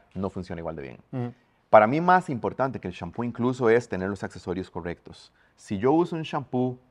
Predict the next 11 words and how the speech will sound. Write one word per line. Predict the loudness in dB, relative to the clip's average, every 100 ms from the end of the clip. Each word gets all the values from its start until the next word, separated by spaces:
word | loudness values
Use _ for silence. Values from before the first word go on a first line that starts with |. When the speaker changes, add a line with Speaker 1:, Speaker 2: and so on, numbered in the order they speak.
| _ _
Speaker 1:
cerámico | -8 0 2 2 0 -8 -10
con | -8
un | -6
gran, | -6 -6
una | -4
gran | -4 -6
tecnología, | -8 -8 -8 -6 -2 2 2
doble | 2 -2 -4
función | -8 -6 -6 -4
y |
todo, | 0 2 2